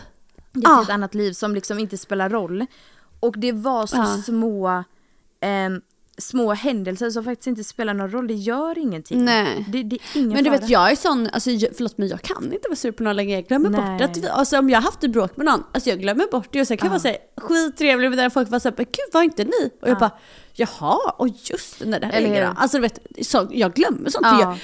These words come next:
Speaker 2: jag kan inte gå och hålla agg i min hjärna för att, alltså, jag, alltså, jag tror inte, det finns inte rum för
Speaker 1: Nej.
Speaker 2: det där.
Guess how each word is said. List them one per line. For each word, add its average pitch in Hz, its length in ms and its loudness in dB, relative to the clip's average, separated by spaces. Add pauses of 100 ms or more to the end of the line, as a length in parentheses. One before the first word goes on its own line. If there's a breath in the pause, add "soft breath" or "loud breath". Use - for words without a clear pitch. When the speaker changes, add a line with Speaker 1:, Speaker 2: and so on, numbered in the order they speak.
(140 loud breath)
Speaker 2:
jag 254 200 2
kan 214 300 0
inte 320 180 2
gå 240 120 0
och 214 60 -2
hålla 233 260 2
agg 196 300 0
i - 20 -2
min 190 160 0
hjärna 190 280 0
för 247 80 -2
att, - 140 -8
alltså, 247 140 -2
jag, 190 120 4 (680 loud breath)
alltså, - 220 0
jag 240 100 2
tror - 140 -4
inte, 214 180 -6
det 202 120 -4
finns 254 200 0
inte 392 180 0
rum 202 160 -2
för - 80 -2
Speaker 1:
Nej. 240 260 4
Speaker 2:
det 220 60 4
där. - 200 -8